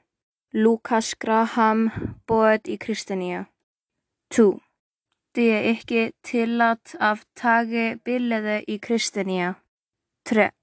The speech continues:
Marijuana er almenneligt, men ikke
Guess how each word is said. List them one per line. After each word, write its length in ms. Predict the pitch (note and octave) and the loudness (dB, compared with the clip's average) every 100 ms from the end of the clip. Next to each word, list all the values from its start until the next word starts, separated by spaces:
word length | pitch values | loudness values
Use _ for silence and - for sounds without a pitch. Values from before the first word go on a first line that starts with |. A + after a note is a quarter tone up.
| _ _ _ _ _ _ _ - | _ _ _ _ _ _ _ 0
Marijuana 840 | G#3+ A3 A3 G#3+ G#3+ A3 A3+ A3+ A3+ _ _ _ _ - | 4 6 4 4 2 2 0 -2 -6 _ _ _ _ -2
er 480 | G#3+ G#3+ G3+ - - - | 2 4 2 -4 -12 -4
almenneligt, 1300 | G#3 A3 A3+ A#3 A3+ A3+ A3 A3 A3+ - - _ _ _ - | -2 0 2 2 4 2 2 0 0 -4 -18 _ _ _ -2
men 260 | G#3+ G#3+ | 0 0
ikke 720 | - A#3+ A3+ - - G3 G#3 | 2 0 0 -10 -2 0 -2